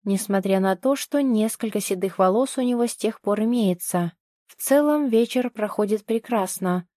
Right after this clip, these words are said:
Марк обещает, что постарается убедить маму, а дальше мы просто болтаем и много шутим. Не припомню, когда бы я так отдыхала душой. Возможно, сказывается то, что в периодически он обновляет содержимое моего бокала,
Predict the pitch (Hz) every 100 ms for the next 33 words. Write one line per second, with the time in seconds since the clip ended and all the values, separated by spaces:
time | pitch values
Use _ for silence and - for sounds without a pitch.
0 | _ _ _ _ 196 190 196 - 190 190
1 | - 285 269 196 - _ _ - - 226
2 | 233 - 269 285 220 - 208 202 214 214
3 | 214 262 247 190 185 180 _ _ - 190
4 | 180 254 277 - 277 269 220 220 - 202
5 | 202 196 247 262 254 214 202 202 214 233
6 | 196 - 180 180 _ _ _ - 208 220
7 | 220 254 226 196 190 190 196 254 262 247
8 | 240 233 202 202 - 233 233 226 240 -
9 | 190 185 185 _ _ _ _ - 202 202
10 | 226 285 294 294 285 - 226 220 233 226
11 | 214 - 269 - - 269 - 214 208 214
12 | 269 - - 254 - 220 233 240 208 208
13 | 208 233 233 208 202 196 220 233 226 214
14 | 196 196 202 233 - 220 190 185